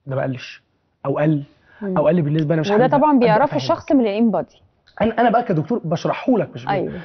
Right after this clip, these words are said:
Speaker 1: مش مجرد ان انا بقول لك انت
Speaker 2: في في جسمك
Speaker 1: خد الان
Speaker 2: كذا
Speaker 1: بودي وبس.
Speaker 2: كتلة. مم.
Speaker 1: لا،
Speaker 2: مم.
Speaker 1: انا بحط لك النظام الغذائي وبتابع معاك وبفهمك انت كل اسبوع ممكن جسمك يتطور ازاي. كل ده بمساعده ايه؟ الانسولين.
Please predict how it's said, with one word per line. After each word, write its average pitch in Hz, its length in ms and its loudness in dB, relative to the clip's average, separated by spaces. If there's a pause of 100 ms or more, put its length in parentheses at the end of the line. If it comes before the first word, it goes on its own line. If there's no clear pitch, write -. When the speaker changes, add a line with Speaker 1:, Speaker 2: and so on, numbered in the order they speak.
(140)
Speaker 1:
مش 160 160 -2
مجرد 190 280 4
ان 185 60 0
انا 202 100 2
بقول 208 140 2
لك 202 220 -2
انت 185 80 -4
Speaker 2:
في 254 100 2
في 214 80 0
جسمك 233 340 -2
Speaker 1:
خد 202 140 2
الان 226 180 2
Speaker 2:
كذا 208 100 2
Speaker 1:
بودي 190 140 0
وبس. 180 160 0
Speaker 2:
كتلة. 208 220 -6 (100)
مم. 202 240 -6
Speaker 1:
لا، 185 200 -4
Speaker 2:
مم. 170 160 -12 (260)
Speaker 1:
انا 156 100 -2
بحط 143 260 -4
لك 196 160 0
النظام 170 320 0
الغذائي 190 580 0 (440)
وبتابع 170 680 0
معاك 151 640 -4
وبفهمك 185 880 -2 (380)
انت 208 340 -2 (600)
كل 254 340 2
اسبوع 165 260 2
ممكن 196 280 -4
جسمك 196 300 -2
يتطور 151 280 0
ازاي. 120 300 -8 (160)
كل 294 220 4
ده 254 60 4
بمساعده 165 560 -2
ايه؟ 131 140 -12 (680)
الانسولين. 160 460 -4